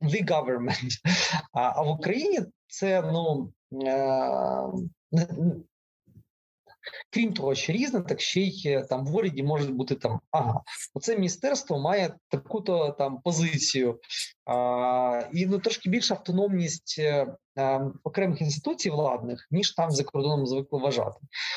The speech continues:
І в Україні відкритий парламент є окрема ініціатива. А, с-, і вона не стільки на, е, прийняття законів щодо, е, там, прозорості, участі, підзвітності, скільки на забезпечення, е,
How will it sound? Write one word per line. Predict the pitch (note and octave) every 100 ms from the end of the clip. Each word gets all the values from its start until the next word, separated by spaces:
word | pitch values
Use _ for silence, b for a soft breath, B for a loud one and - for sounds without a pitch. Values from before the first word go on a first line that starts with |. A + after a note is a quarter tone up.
| B B B -
І |
в | D3
Україні | D3+ G3 B3 C#4+ C4+ A#3 F#3+ D#3+ D3
відкритий | C#3+ B3 G3
парламент | E3+ G3+ A3+ F3 E3+
є | F3
окрема | E3+ F#3 C#3
ініціатива. | B2 - - C4+ C#4+ B3 A#3+ _ _ -
А, | D3 D3 D3 D3 D3
с-, | D3 - - _ _ _ _
і | D#3+
вона | D#3 F3+ G#3+ G#3+ E3
не | F3+
стільки | - A#3+ -
на, | F3 E3 D#3+ - B B B B - -
е, | C#3
прийняття | - E3+ F3 E3+
законів | C#3 E3 - F#3 D#3+ D3
щодо, | - D#3 D#3 D3+ C#3+ C3+ -
е, | C#3 C#3+ C#3+ C#3 C#3+ C#3
там, | C3 B2+ A#2+ A#2
прозорості, | D#3 D#3+ D#3+ -
участі, | D3 - - D3
підзвітності, | D#3 A3+ C4 G#3+ - C#3
скільки | - F#3+ E3
на | D3+ E3 D#3 - B B B B B -
забезпечення, | C#3 B2+ B2+ - F3 - D#3+
е, | C#3+